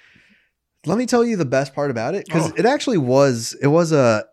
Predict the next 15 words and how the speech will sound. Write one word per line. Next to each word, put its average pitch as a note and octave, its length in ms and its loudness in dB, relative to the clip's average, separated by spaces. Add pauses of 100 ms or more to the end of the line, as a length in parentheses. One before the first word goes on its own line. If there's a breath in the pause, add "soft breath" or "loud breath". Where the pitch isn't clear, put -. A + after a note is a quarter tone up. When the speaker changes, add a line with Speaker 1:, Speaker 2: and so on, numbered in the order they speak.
(140)
Speaker 1:
interesting A2 460 -4
match, F#2+ 500 -12
and A2 120 -8
it, A2+ 160 -4
it - 20 -2
was A2+ 200 -2
cool, C#3 400 -2
and A#2 80 -4
it A2+ 60 -2
was G#2 240 -6
cool A2 200 -4
to G2 60 -6
see, G2+ 220 -8
like, G2 220 -6
two G2+ 480 -6